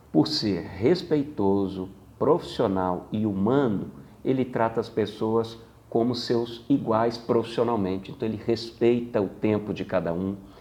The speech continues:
ele busca ali no tempo de cada um, nas agendas das suas equipes e dos seus pares, dos outros gestores, das outras lideranças,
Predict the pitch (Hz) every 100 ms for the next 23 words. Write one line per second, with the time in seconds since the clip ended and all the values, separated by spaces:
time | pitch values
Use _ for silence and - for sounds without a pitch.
0 | - - - - - - 117 113 95 113
1 | 131 - - 104 92 110 110 107 - -
2 | - 110 107 - 120 117 113 98 - 101
3 | 92 104 113 104 101 104 92 87 117 120
4 | 98 90 90 - 95 90 - 113 110 110
5 | 85 - 92 92 - 98 - - 104 110
6 | 92 82 92 92 92 90 87 - - 107
7 | 113 85 90 87 87 85 92 87 82 110
8 | 101 - -